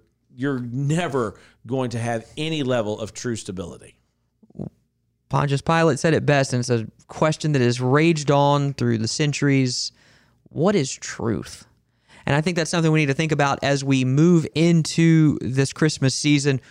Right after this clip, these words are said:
Speaker 2: We'll have one more podcast for you on Tuesday. Be looking out for that.
Speaker 1: That is
Speaker 2: We
Speaker 1: a great conversation, by the way. We had a chance to record that earlier this week. If you have not checked out the recidivism series on the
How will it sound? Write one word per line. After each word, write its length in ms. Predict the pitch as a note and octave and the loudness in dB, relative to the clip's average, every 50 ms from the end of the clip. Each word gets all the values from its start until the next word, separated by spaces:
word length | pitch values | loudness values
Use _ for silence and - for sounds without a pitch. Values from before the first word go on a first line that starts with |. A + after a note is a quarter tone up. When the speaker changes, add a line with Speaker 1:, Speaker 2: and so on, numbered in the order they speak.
| - - _ _ | -20 -20 _ _
Speaker 2:
We'll 100 | - D#3 | 2 4
have 180 | E3+ E3 C#3+ C3+ | 4 4 4 2
one 120 | C#3 C#3 | 2 4
more 120 | C3+ B2 A#2 | 4 2 2
podcast 500 | - B2+ A#2+ B2 C3 - C3+ B2 A#2+ - | 2 0 -2 0 0 0 -2 -2 0 0
for 140 | - C3+ B2+ | 0 2 2
you 140 | B2 A2+ | 2 2
on 180 | A2+ A#2+ A#2+ A#2+ | 2 2 0 0
Tuesday. 520 | A#2+ - - B2+ C3 B2+ B2 - A#2 A2+ | -2 0 2 2 2 2 2 2 0 2
Be 140 | A2+ C3 D#3+ | 2 4 4
looking 300 | D#3+ E3 D#3 - C3 B2 | 4 4 2 2 0 0
out 160 | B2 A#2+ G#2+ | 0 0 0
for 120 | - A#2+ B2 | -2 0 0
that. 260 | A#2 A#2 A#2 A2+ A2+ - - - - - - _ _ _ _ _ _ _ _ _ - | 0 0 0 -2 -6 -10 -18 -20 -20 -20 -20 _ _ _ _ _ _ _ _ _ -8
Speaker 1:
That 140 | D#3 F#3 | -4 0
is 40 | - | 0
Speaker 2:
We 80 | D3+ C#3 | 0 0
Speaker 1:
a 40 | B2 | 0
great 280 | A#2 C3 D3 E3 D#3 | -2 -4 -4 -4 -4
conversation, 720 | A#2 C3+ C3+ A#2+ A2 G2+ - A#2+ A2+ G2+ - G2+ F2 F2 | -4 -4 -4 -4 -4 -6 -4 -4 -4 -4 -6 -8 -10 -10
by 180 | F2 G2 G2 F#2+ | -8 -8 -6 -6
the 80 | F2+ | -8
way. 300 | E2+ D2+ B1+ B1 - - _ _ _ - D#2 - _ _ _ _ _ | -8 -10 -12 -14 -16 -20 _ _ _ -20 -20 -20 _ _ _ _ _
We 140 | C3 D3 D3 | -4 -2 -2
had 160 | C#3+ C#3 B2+ | 0 -2 -2
a 40 | A#2+ | -4
chance 300 | - - C3+ B2 A2+ - | -6 -4 -4 -4 -4 -6
to 80 | - G#2 | -6 -6
record 480 | G2 F#2 - - - B2+ B2 A2+ F#2+ | -8 -8 -8 -6 -2 -2 -2 -2 -2
that 200 | G#2 G2 F#2+ - - | -4 -4 -6 -6 -6
earlier 300 | A#2 A2 A2 G#2+ G2 F#2 | -4 -4 -4 -4 -4 -6
this 240 | F2 F2+ E2+ - - | -6 -8 -10 -10 -10
week. 340 | F#2+ F2+ F2 D#2 - _ _ _ _ _ _ _ _ _ _ _ | -10 -12 -12 -14 -16 _ _ _ _ _ _ _ _ _ _ _
If 160 | G#2+ G2 - | -12 -10 -6
you 140 | B2+ C#3+ D3+ | -4 -2 -2
have 120 | C#3 A#2 A2+ | -2 -2 -2
not 540 | A#2 A2+ A#2 A#2+ B2 C3 C3+ - - - | -4 -2 -2 -2 -2 -4 -4 -6 -10 -14
checked 340 | - - C3+ B2 A2+ - - | -8 -6 -4 -4 -4 -2 -2
out 360 | A#2 A2+ A2 A2+ - - - _ _ _ _ | -2 -2 -2 -4 -6 -8 -16 _ _ _ _
the 100 | - A2 | -8 -6
recidivism 640 | G2 F#2+ G2 - - B2 B2 A#2+ B2+ A#2+ A2+ A#2+ A2 | -6 -6 -6 -6 -6 -4 -4 -2 -2 -4 -4 -6 -8
series 580 | - A#2+ A#2+ A#2 A#2+ B2 B2 A2+ - - - - _ _ _ - | -6 -4 -4 -2 -2 -2 -4 -6 -8 -10 -14 -16 _ _ _ -6
on 240 | A2 G#2 G2 G2 F#2 | -6 -4 -4 -4 -6
the 200 | F#2+ F#2 F2 | -8 -8 -10